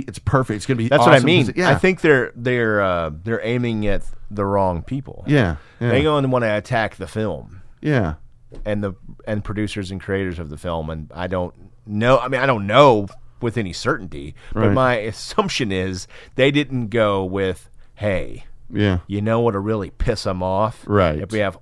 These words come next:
Speaker 2: all chick Ghostbusters." I don't think they thought that at all.
Speaker 1: No,
Speaker 2: I think they
Speaker 1: uh-uh.
Speaker 2: were like, "Well,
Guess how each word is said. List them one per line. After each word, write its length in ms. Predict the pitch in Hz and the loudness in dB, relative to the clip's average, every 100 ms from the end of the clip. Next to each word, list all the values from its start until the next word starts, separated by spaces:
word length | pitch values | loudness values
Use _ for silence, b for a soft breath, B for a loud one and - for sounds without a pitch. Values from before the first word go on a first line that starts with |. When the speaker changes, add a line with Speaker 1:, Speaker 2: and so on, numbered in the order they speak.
| - | -2
Speaker 2:
all 220 | 113 104 | 0 0
chick 240 | - 113 | -4 -8
Ghostbusters." 560 | 107 107 - 82 80 71 - | -6 -6 -6 -8 -8 -6 -2
I 40 | |
don't 160 | 233 - | 0 0
think 160 | 104 | -4
they 120 | 92 | -6
thought 240 | 85 104 - | -4 -4 -2
that 160 | 110 | -2
at 60 | 95 | 0
all. 260 | 101 107 - | 0 0 0
Speaker 1:
No, 360 | 117 95 85 | 0 2 2
Speaker 2:
I 20 | 92 | 0
think 120 | 80 | 0
they 80 | 90 | 0
Speaker 1:
uh-uh. 60 | |
Speaker 2:
were 120 | 95 107 | 0 -2
like, 200 | 92 87 | -4 0
"Well, 440 | 107 139 196 - | 4 4 4 -2